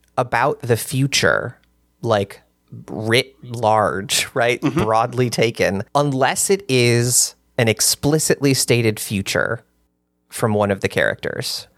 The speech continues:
Speaker 2: From their
Speaker 1: Which
Speaker 2: character, right?
Speaker 1: Is it that?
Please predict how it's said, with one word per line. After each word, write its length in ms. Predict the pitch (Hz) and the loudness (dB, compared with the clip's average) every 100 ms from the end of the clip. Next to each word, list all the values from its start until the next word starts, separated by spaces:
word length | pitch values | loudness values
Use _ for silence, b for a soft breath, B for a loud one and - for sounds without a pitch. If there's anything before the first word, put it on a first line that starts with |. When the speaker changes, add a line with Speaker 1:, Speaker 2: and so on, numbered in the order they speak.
| - | -20
Speaker 2:
From 280 | - 175 139 | -4 0 0
their 180 | 135 233 | 2 0
Speaker 1:
Which 80 | - | -2
Speaker 2:
character, 420 | 98 87 - 85 | -10 -12 -14 -12
right? 360 | 92 113 165 _ _ _ | -8 -6 -8 _ _ _
Speaker 1:
Is 140 | 160 196 | -2 0
it 180 | 247 233 | -2 0
that? 360 | 113 180 254 | 0 0 -2